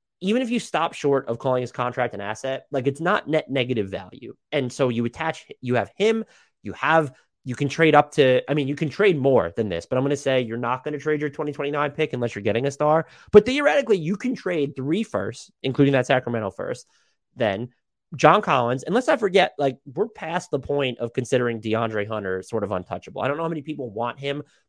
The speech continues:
on that extension that he signed, who looks at DeAndre Hunter, even by the new cap standards, and says, "Oh, I wanna pay DeAndre Hunter twenty plus million dollars a year." But, like, you can move him, and there's going to be the theory of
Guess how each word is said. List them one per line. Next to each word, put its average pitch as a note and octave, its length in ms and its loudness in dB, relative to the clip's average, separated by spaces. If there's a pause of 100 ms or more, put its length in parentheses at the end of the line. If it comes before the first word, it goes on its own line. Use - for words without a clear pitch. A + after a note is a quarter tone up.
(120)
on B2+ 120 -4
that A2+ 100 0
extension A2+ 540 -4
that C3+ 120 0
he C3+ 60 -6
signed, C#3 360 -2
who B2 80 -8
looks A#2 200 -8
at A2 140 -6
DeAndre A2+ 340 -4
Hunter, A2 320 -2 (360)
even C3+ 220 0
by B2+ 180 8
the A#2 60 4
new A#2+ 140 0
cap A2+ 280 -2
standards, A2 440 -2
and G2 100 -4
says, G2+ 280 -4
"Oh, A#2 340 8
I G2+ 120 4
wanna A#2 280 2
pay A2 180 2
DeAndre A2 400 -2
Hunter G#2+ 160 -2
twenty G#2+ 280 -8
plus G2+ 220 -6
million G#2 260 -6
dollars G2 320 -4
a F2 60 -16
year." F#2+ 360 -2 (920)
But, G3+ 160 10
like, A#2+ 380 4 (720)
you G3 240 2
can G3 220 2
move F#3+ 180 4
him, A2 240 -4
and B2 100 -2
there's C#3 140 2
going D#3+ 160 4
to D#3+ 60 2
be D3+ 80 -2
the B2+ 100 -2
theory C#3 440 -2
of E2+ 120 -4